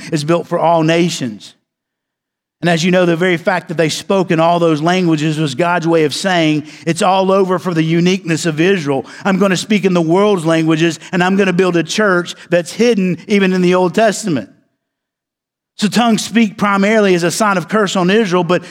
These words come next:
but no longer than I've said that, I have to say that, that the, the language of change is, is there in it as well.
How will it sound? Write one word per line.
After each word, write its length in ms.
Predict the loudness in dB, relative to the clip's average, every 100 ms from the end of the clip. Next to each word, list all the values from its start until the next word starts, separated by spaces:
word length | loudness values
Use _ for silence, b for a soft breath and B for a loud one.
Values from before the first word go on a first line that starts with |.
| B
but 80 | 0
no 160 | 2 4
longer 220 | 4 2
than 100 | 2
I've 140 | 0
said 400 | -2 0 2 2
that, 280 | 2 2 0 B -4
I 60 |
have 100 | -2
to 100 | 0
say 160 | 0 0
that, 140 | 0 B -2
that 100 | 0
the, 160 | 0 -2 B
the 100 | 0
language 360 | 2 2 2
of 100 | 0
change 720 | 0 0 2 4 4 4 2 B B B
is, 160 | 0 2
is 200 | 2 2
there 280 | 2 2
in 180 | 2 2
it 120 | 4
as 180 | 2 2
well. 420 | 2 2 2 -2